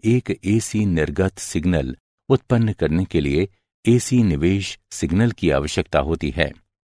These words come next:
एक दो लित्र डीसी को एसी में परिवर्तित करता है। ज्यादातर दो लित्र निम्न शर्तों के साथ प्रवर्धक हैं।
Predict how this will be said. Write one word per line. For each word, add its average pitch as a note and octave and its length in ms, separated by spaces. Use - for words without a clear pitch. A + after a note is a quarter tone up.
एक C#2 300
दो G#2 140
लित्र G#2+ 260
डीसी E2 440
को C#2 300
एसी B2+ 320
में F#2 200
परिवर्तित D#2 640
करता C#2+ 300
है। - 220
ज्यादातर C3 640
दो A2 220
लित्र E2+ 480
निम्न C3 320
शर्तों G#2 420
के F#2+ 140
साथ C#2 300
प्रवर्धक D2 540
हैं। C#2+ 200